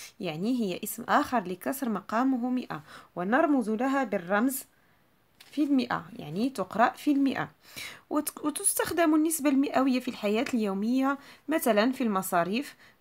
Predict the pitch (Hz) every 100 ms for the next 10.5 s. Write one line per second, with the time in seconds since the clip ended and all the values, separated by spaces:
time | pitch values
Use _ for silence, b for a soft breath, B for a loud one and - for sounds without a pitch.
0 | - 254 233 226 - 214 208 208 190 -
1 | 196 214 233 196 185 170 170 190 294 -
2 | 262 - 349 269 294 240 214 202 214 -
3 | 277 262 226 202 - 175 196 - 208 175
4 | 170 170 196 220 233 - - 175 226 262
5 | B B B 381 349 214 - 180 175 220
6 | 269 - B B - 339 262 381 359 285
7 | - - - 330 254 208 240 285 - 262
8 | 226 - 226 240 190 175 170 170 196 240
9 | - B B B B - - 330 320 302
10 | - 415 302 202